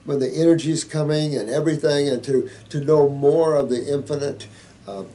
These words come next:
that's cool stuff. You know, we got a buzz, so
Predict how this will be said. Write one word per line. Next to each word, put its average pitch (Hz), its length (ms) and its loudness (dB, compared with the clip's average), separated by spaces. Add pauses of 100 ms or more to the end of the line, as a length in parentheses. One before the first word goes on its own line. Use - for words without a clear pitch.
(220)
that's 120 240 -8
cool - 320 -14
stuff. - 560 -18 (800)
You 139 80 -10
know, 123 140 -4
we 156 160 2
got 117 180 0
a 95 60 -8
buzz, 113 480 -6
so 104 540 -10